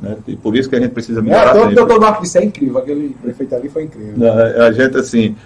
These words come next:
Speaker 1: a gente precisa melhorar sempre, né? Hoje, eu tenho, confesso a você, os oito anos que eu passei me trouxe experiência, né? Se a gente voltar o nosso grupo, né, sendo,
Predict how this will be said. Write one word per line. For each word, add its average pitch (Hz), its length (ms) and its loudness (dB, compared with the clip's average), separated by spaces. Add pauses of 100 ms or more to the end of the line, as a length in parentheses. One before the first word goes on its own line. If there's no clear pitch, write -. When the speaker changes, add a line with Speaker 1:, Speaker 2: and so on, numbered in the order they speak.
(140)
Speaker 1:
a 104 120 -4
gente 131 200 0
precisa 151 640 0
melhorar 143 400 0
sempre, - 420 -4 (220)
né? 120 160 0
Hoje, 127 500 2 (360)
eu 120 160 0
tenho, 135 560 0
confesso 123 340 -4
a 131 40 -6
você, 123 180 -4
os 104 120 -4
oito 156 220 2
anos 135 160 -4
que - 60 -6
eu 117 60 -2
passei 120 280 -4
me 151 80 -10
trouxe - 260 -8
experiência, 110 600 -6 (560)
né? 101 100 -6
Se 110 120 -4
a 110 40 0
gente 120 240 -4
voltar 117 340 0
o 104 60 -2
nosso 113 240 0
grupo, 107 240 -6 (460)
né, 101 160 -4
sendo, 110 460 -2